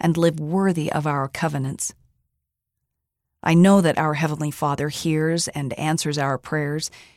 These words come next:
even if it isn't always in the way we expect. He is eagerly waiting to help us achieve our righteous desires. He loves us and wants us to be happy. Although it may require patience and faith,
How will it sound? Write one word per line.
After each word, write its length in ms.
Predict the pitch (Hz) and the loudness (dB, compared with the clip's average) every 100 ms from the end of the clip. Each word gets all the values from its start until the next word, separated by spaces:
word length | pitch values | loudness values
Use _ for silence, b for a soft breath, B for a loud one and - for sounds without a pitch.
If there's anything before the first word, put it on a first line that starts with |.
| B | B
even 320 | - 226 294 | 0 2 2
if 180 | 294 - | 0 -2
it 160 | 208 - - | -2 -4 -2
isn't 320 | 220 226 - | 0 0 2
always 540 | 180 185 160 147 151 - | 2 2 2 -2 -4 -4
in 180 | 156 | -2
the 80 | 151 | 0
way 240 | 156 170 151 | 2 2 0
we 260 | 156 151 | -2 -2
expect. 680 | 135 - - - 160 - - _ _ _ _ _ _ _ _ _ | -4 -6 -4 -4 -4 -10 -18 _ _ _ _ _ _ _ _ _
He 200 | - - | -2 0
is 160 | 175 - | 0 -2
eagerly 560 | - 220 240 233 226 | -2 0 2 2 2
waiting 500 | 208 180 170 160 151 | 2 2 0 -2 -6
to 140 | 151 147 | -6 -8
help 280 | - 175 170 | -4 -4 -2
us 140 | - | -4
achieve 540 | 151 - 170 160 165 226 - | -6 -4 -2 -2 -4 -12 -10
our 320 | 139 151 151 | -6 -4 -4
righteous 420 | 143 139 - 143 | -4 -4 -6 -6
desires. 640 | 151 143 143 143 139 - - _ _ _ _ _ _ _ | -6 -4 -4 -4 -6 -8 -10 _ _ _ _ _ _ _
He 100 | - | -6
loves 420 | 151 151 165 165 151 | -2 0 0 -2 -4
us 300 | 110 - - _ - | -6 -8 -10 _ -6
and 140 | 151 | -2
wants 360 | 151 170 170 - | 2 2 2 -2
us 140 | 151 | -4
to 100 | 156 | -4
be 120 | 151 | -4
happy. 480 | 147 156 147 - 165 _ _ _ _ _ _ _ _ - | -2 -4 -4 -8 -12 _ _ _ _ _ _ _ _ -2
Although 340 | 165 165 165 | 2 2 2
it 160 | - - | -2 -2
may 300 | 156 160 165 | -2 0 0
require 600 | 196 208 - 165 170 202 | -2 -2 0 0 0 -2
patience 640 | - - 147 - 175 208 | -6 -4 -4 -2 -2 -2
and 140 | 196 - | -6 -4
faith, 420 | 214 214 160 | 0 0 0